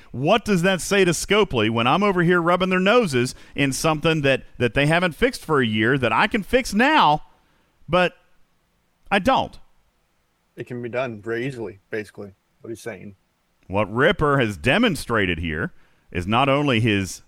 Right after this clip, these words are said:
Speaker 1: inordinate knowledge of this game, but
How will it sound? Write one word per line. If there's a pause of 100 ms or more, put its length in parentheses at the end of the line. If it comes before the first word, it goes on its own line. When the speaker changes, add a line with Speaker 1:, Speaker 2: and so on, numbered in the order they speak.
(180)
Speaker 1:
inordinate
knowledge
of
this
game, (640)
but